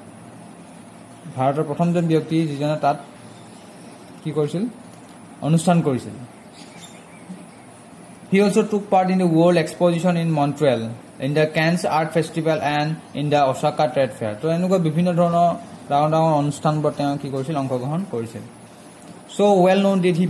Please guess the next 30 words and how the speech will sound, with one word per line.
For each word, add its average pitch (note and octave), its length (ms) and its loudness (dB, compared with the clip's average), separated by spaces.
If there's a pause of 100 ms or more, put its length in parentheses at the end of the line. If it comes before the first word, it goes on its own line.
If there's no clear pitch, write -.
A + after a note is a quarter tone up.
become F3 220 2 (100)
internationally E3 600 -2
that D3+ 180 0
an D#3 60 -4 (100)
auditorium D#3 560 -2
in D#3 120 -4
Tehran D3 420 -2
was C#3 100 -2 (100)
named C3+ 200 -4
after A#2+ 220 -10
him। G#2+ 100 -10 (360)
চ' E3+ 140 -2
তেওঁ F#3 160 2 (180)
অ-, D3 120 -2 (160)
international F3+ 480 2
অৰ্থাৎ F3 180 2 (100)
আন্তঃৰাষ্ট্ৰীয়ভাৱে E3 600 0 (120)
ইমানেই E3 340 2
তেওঁ F3 180 2
popular D3 400 0
হ'ল C#3 180 -2
বা C#3 140 2
বিখ্যাত D3 380 -2
হ'ল C#3 100 -2 (440)
যে D3+ 60 0 (120)
তেওঁৰ D#3+ 200 4 (100)
নামত D#3+ 280 2 (460)
কি F3 140 -4
হ'ল, F3 140 2 (420)
এটা D3+ 120 2